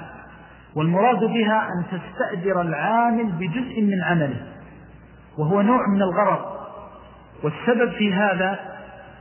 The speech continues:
أنه إذا ذبح الشاة وسلخ جلدها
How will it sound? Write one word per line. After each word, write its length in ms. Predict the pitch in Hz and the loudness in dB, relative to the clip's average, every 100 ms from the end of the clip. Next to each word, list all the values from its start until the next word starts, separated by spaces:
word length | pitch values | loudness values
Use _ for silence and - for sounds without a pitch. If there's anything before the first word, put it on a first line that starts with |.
| - - | -6 0
أنه 500 | 202 202 196 202 196 | 2 4 4 4 2
إذا 320 | 196 190 190 | 0 4 4
ذبح 400 | 180 247 202 175 | 4 2 2 0
الشاة 720 | 175 - - 202 180 - 190 - - - - - - | -2 -4 0 2 2 0 -2 -4 -12 -16 -18 -20 -6
وسلخ 520 | 147 151 220 226 202 202 | -4 0 0 2 0 0
جلدها 760 | 180 240 196 208 190 214 | 0 -2 0 2 4 2